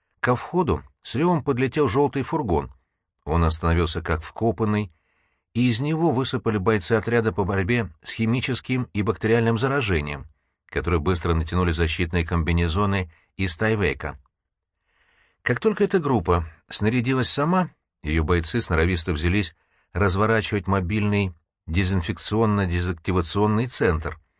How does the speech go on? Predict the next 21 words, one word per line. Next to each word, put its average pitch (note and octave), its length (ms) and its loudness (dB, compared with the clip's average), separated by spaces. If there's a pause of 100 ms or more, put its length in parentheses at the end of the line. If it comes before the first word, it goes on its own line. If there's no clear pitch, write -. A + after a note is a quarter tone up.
(280)
палатку E2+ 440 0
с - 80 -8
моющими E2 460 2
агрегатами G2 680 0 (420)
и G2+ 120 0
линией G#2 360 2
для F2+ 140 0
приема F#2 380 2
пострадавших. F2+ 800 -2 (760)
"В C#2+ 120 -4
этом D#2 300 0
здании D#2+ 360 2
что, D2+ 340 -4 (440)
вирус D3 440 -2
завелся?" D#2 540 -2 (440)
спросил F2 540 -2
Ватанабе E2+ 680 0
Кевин. D2+ 440 -2 (1500)
Приказ F2+ 500 -2
о F#2 60 -2
развертывании F#2 800 0